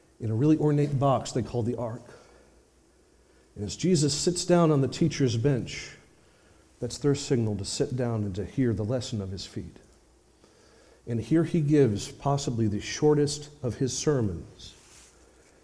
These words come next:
Today, as you listen,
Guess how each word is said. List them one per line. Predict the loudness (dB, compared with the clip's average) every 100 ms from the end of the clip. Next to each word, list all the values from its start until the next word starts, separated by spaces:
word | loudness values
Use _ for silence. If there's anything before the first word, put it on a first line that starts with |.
| -20 -20 -20 -20
Today, | -4 4 8 8 6 -2 -14 -20 -20 -20 _ _ _ _ _ _ _
as | 0 4 8
you | 10
listen, | 12 10 6 -2